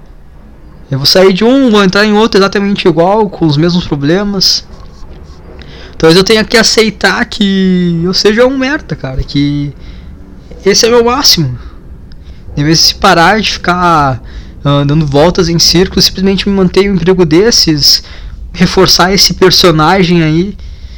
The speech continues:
fazer ele conseguir se envolver com mais facilidade nesse meio, me desenvolver no emprego normal aí,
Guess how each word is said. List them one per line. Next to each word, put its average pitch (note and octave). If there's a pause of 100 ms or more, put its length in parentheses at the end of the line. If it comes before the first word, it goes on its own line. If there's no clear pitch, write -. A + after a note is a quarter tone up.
(280)
fazer D3
ele E3+
conseguir F#3
se -
envolver E3
com F3+
mais F3
facilidade F3
nesse F#3
meio, F3
me F3+
desenvolver D#3+
no F#3+
emprego E3+
normal E3
aí, F#3+